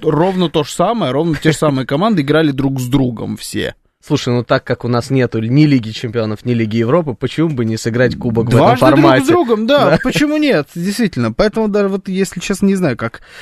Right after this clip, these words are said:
Speaker 1: обсуждать, <laughs> э, кубок. Но чемпионат, об чемпионате поговорим, поговорим о, э, грядущей Лиге чемпионов.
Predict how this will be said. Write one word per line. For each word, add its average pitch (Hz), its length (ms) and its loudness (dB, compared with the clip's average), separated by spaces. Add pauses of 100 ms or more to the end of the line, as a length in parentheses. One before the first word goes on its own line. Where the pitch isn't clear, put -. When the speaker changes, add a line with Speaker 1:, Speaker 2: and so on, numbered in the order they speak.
(160)
Speaker 1:
обсуждать, 147 680 0
<laughs> - 0 -
э, 156 220 0 (540)
кубок. 269 340 0
Но 180 140 -4
чемпионат, 220 560 0
об 190 160 -2
чемпионате 202 440 -4
поговорим, 180 460 0
поговорим 151 500 0
о, 160 260 0 (760)
э, 151 640 2 (140)
грядущей 156 920 0
Лиге 190 120 0
чемпионов. 247 640 -2